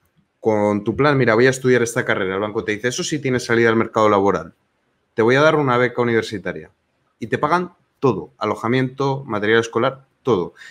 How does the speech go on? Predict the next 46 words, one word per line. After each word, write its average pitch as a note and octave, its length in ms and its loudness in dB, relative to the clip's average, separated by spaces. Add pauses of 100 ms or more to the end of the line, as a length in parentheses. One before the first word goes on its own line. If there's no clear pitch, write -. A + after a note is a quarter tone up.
(120)
Y A#2 80 -4
luego, C3 200 6
cuando A2+ 180 4
tú C3 100 2
te C#3+ 80 0
incorporas C3 500 -2
al G#2+ 60 -4
mercado B2 260 -2
laboral, B2+ 480 2
poco A#2 160 -2
a A2 80 0
poco A#2 200 2
vas A#2 140 0
devolviéndole G#2 600 -2
lo F#2+ 120 -6
que, F#2 400 -8 (420)
lo G#2+ 100 -8
que G#2+ 80 -6
se - 80 -6
han G#2+ 80 -4
gastado G2 260 -4
en F#2 80 -4
ti. C3+ 220 -6 (260)
Y A#2 80 -4
tiene C3 220 2
bastante C#3+ 340 4
más D3 160 2
sentido, B2+ 420 2
porque G#2+ 220 -2
es - 80 -6
un C3+ 160 0
filtro C#3 320 0
para B2 160 2
que A2+ 60 0
la G2+ 100 0
gente A#2 300 0
no A#2+ 80 6
estudie A#2 380 4
cosas C3+ 320 0
que G#2 80 -8
no G#2 100 -4
tienen A2+ 180 -4
salida A2 280 0
al A2 60 -2
mercado G#2+ 300 0
laboral, B2 500 4